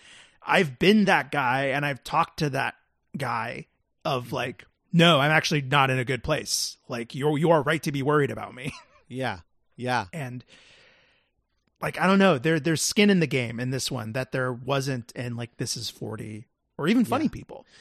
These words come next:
Speaker 2: Yeah, 'cause it, 'cause, you know, uh, also I think that's why ultimately This Is Forty doesn't work,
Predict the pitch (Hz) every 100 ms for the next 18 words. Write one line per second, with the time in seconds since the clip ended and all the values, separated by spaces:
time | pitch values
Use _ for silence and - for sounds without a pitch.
0 | - - 180 269 190 - 214 202 220 220
1 | 196 180 208 180 _ 208 196 143 139 -
2 | _ - - - - - 214 226 240 190
3 | 180 214 196 185 160 143 143 151 151 147
4 | 143 131 - _ - 156 143 160 139 139
5 | 135 123 120 - 151 131 135 120 110 104
6 | 113 196 -